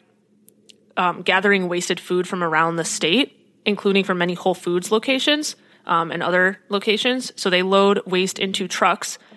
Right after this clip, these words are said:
and then send them to one of these anaerobic digesters. For example, there is one at Barway Farm in Deerfield, Massachusetts. Um, in addition to food waste from Whole Foods, that farm gets whey,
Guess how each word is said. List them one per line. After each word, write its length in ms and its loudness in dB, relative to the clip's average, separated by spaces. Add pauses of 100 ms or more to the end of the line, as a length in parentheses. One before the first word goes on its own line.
(120)
and 120 4
then 100 0
send 320 2
them 140 2
to 120 0
one 140 0
of 80 -2
these 220 -4
anaerobic 480 -2
digesters. 680 -2 (880)
For 120 0
example, 580 0 (360)
there 120 2
is 180 -4
one 260 -2
at 300 -4 (220)
Barway 480 4
Farm 580 0
in 280 -4 (100)
Deerfield, 480 0
Massachusetts. 760 -4 (520)
Um, 220 2
in 100 2
addition 300 2
to 100 -2
food 180 -2
waste 220 -2
from 120 -6
Whole 140 -6
Foods, 440 -2 (340)
that 220 0
farm 280 2
gets 320 -2 (320)
whey, 640 0